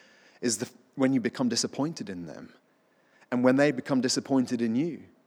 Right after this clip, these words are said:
That somehow the darkness of the reality of who we are infects and affects everything we do and touch.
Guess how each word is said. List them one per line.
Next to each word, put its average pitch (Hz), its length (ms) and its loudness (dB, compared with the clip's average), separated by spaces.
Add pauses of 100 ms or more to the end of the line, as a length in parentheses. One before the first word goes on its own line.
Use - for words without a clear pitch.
(580)
That 151 100 0
somehow 156 640 4
the 135 80 -2
darkness 143 480 6
of 123 80 -2
the 113 80 0
reality 127 560 4
of 107 80 -4
who 143 180 2
we 123 180 4
are 135 240 2
infects - 540 -2
and 113 240 0
affects 147 500 0 (120)
everything 139 560 0
we 120 80 2
do 131 200 0
and 104 120 -2
touch. - 520 -10